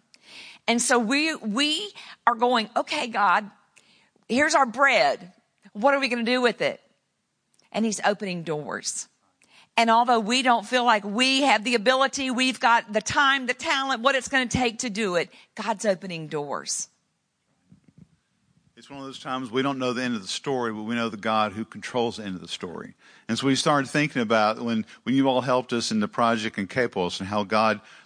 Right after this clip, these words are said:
Speaker 2: led us there and didn't have the time, talents, or treasures, but somehow God had a plan. And so now we're, we're at the brink of a whole new project of starting a,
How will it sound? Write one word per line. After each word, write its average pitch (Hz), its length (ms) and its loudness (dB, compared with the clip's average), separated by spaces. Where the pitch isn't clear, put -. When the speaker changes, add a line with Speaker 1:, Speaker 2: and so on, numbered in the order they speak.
Speaker 2:
led 135 280 4
us 127 160 0
there 123 360 0
and 98 160 -4
didn't 123 200 -4
have 120 200 -2
the 110 80 -8
time, 113 540 -2
talents, 104 420 -4
or 101 60 -10
treasures, 98 480 -6
but - 180 -12
somehow 107 400 -6
God 101 420 -2
had - 160 -2
a 107 40 -2
plan. 175 600 -6
And 127 100 -4
so 151 120 2
now 175 340 4
we're, 151 420 2
we're 151 280 2
at 139 160 -2
the 123 80 -8
brink 147 420 -4
of 117 120 -4
a 113 60 0
whole 127 200 -2
new 127 180 -4
project 101 480 -4
of 95 80 -14
starting 113 460 -2
a, 95 120 -4